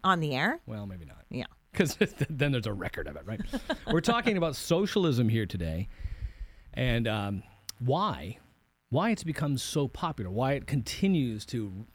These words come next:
Speaker 2: emerge and reemerge in, in history and so forth. We've spent a hundred years. We've had major wars. We've had millions of people,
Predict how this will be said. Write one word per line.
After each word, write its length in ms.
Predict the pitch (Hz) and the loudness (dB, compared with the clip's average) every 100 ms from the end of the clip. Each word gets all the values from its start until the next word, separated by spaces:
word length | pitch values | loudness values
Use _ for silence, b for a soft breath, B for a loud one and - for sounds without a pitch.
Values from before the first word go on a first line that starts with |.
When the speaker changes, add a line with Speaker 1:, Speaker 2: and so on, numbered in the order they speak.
| - | -10
Speaker 2:
emerge 400 | 123 117 135 123 | 0 4 4 4
and 120 | 104 | 2
reemerge 580 | 107 156 143 139 139 120 | 4 6 6 6 4 2
in, 140 | 120 104 | -2 -4
in 180 | 110 | -6
history 400 | 104 143 - 127 | -2 -2 0 -2
and 100 | 117 | -2
so 180 | 101 123 | 0 -2
forth. 220 | 107 113 | 0 -4
We've 160 | 101 104 | -2 -4
spent 240 | - 135 | -2 -2
a 40 | 104 | 2
hundred 260 | 147 135 | 2 2
years. 400 | 110 131 131 120 - _ _ _ _ - - | 4 4 2 0 -6 _ _ _ _ -18 -10
We've 80 | 107 | -4
had 140 | 110 | 0
major 280 | 117 117 95 | 2 2 0
wars. 480 | 104 151 151 139 107 | 2 4 4 2 0
We've 100 | 107 | -4
had 140 | 101 | -4
millions 360 | 123 160 131 104 | 0 2 0 0
of 60 | |
people, 400 | - 143 139 120 | 0 0 2 -2